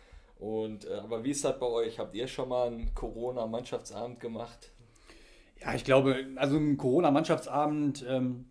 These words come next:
Speaker 2: haben wir bisher nicht gemacht. Äh, also ich glaube, wir müssen alle mit den Einschnitten momentan leben. Ist natürlich sehr schwierig, da, äh, ja, großartig Kontakt zu halten. Dann mit allem Mann ist auch schwierig.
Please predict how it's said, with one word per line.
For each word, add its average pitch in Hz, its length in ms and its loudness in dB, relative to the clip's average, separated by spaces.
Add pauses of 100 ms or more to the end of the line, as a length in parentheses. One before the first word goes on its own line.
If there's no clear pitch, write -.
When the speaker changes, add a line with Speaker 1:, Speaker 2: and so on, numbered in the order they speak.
(140)
Speaker 2:
haben 139 120 -4
wir 143 80 0
bisher 127 240 -2
nicht 117 200 -4
gemacht. 110 440 -2
Äh, 120 460 -12
also 120 160 -4
ich 107 80 -4
glaube, 127 400 0
wir 123 80 -4
müssen 135 220 -2
alle 139 180 -2
mit 139 140 2
den 139 100 -2
Einschnitten 139 420 -4
momentan 135 380 -2
leben. 135 480 -2 (800)
Ist 135 120 -8
natürlich 123 420 -4
sehr 127 280 2
schwierig, 127 460 -2
da, 117 640 0
äh, 113 80 -8 (260)
ja, 104 480 -6 (1500)
großartig 143 560 4
Kontakt 160 320 -2
zu 151 160 0
halten. 156 540 0
Dann 139 100 2
mit 139 140 4
allem 143 240 0
Mann 160 340 0
ist 131 220 -12
auch 156 280 -4
schwierig. 156 600 -4